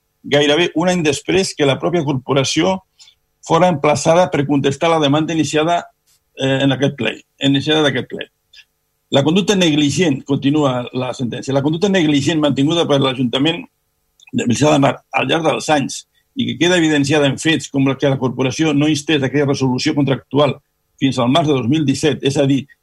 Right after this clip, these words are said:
més de sis anys després de la data en què, segons el contracte de permuta, havia d'haver-se iniciat la construcció dels habitatges. Vull dir, són, eh, comentaris sobre el nostre Ajuntament que,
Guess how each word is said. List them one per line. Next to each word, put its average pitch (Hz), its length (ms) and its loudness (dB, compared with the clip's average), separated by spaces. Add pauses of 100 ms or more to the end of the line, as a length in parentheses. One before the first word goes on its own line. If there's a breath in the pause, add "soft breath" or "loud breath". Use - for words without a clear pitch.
més 160 260 0
de 147 160 0
sis 180 180 -2
anys 170 160 0
després 139 360 -2
de 135 40 0
la 135 120 2
data 147 320 0
en 139 180 0
què, 127 160 0
segons 143 300 -2
el 143 100 -4
contracte 143 480 0
de 123 80 -4
permuta, 135 460 -2 (400)
havia 151 320 2
d'haver-se 147 320 2
iniciat 139 260 0
la 139 100 0
construcció 127 340 -4
dels 135 120 -2
habitatges. 127 880 -6 (600)
Vull 127 200 0
dir, - 40 -4
són, 165 280 0 (220)
eh, 131 360 0 (680)
comentaris 143 640 2
sobre 139 180 2
el 143 40 2
nostre 143 180 -2
Ajuntament 143 560 0 (440)
que, 143 460 0